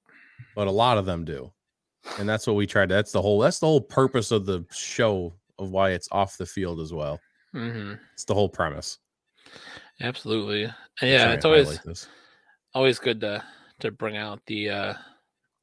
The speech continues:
Speaker 2: the, the good that we see in football. I mean, we see great things on the field, but it's really the off the field stuff that makes these teams,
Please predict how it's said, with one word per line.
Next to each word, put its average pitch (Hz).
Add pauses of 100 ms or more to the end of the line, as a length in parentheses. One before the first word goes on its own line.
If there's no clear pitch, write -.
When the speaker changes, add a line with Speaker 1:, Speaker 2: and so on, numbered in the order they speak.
Speaker 2:
the, 117
the 117
good 110
that 104
we 113
see -
in 107
football. 107
I 107
mean, 110
we 131
see 170
great 131
things 120
on 107
the 107
field, 104
but 101 (580)
it's 131
really 151
the 120
off 113
the 113
field 113
stuff 110
that 113
makes 107
these 107
teams, 104